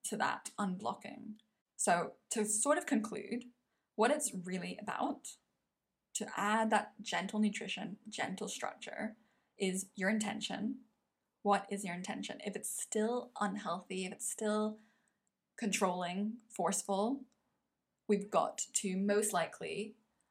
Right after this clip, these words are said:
lift the lid completely. Like, give yourself that full permission for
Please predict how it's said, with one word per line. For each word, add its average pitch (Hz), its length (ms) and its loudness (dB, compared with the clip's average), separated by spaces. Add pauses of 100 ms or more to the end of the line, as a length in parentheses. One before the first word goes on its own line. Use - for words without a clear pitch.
(140)
lift 185 320 2
the 190 80 0
lid 175 220 -2
completely. - 440 -6
Like, - 200 -6
give 202 120 4
yourself 233 300 2
that - 200 0
full 190 140 -4
permission 196 640 -4
for - 320 -2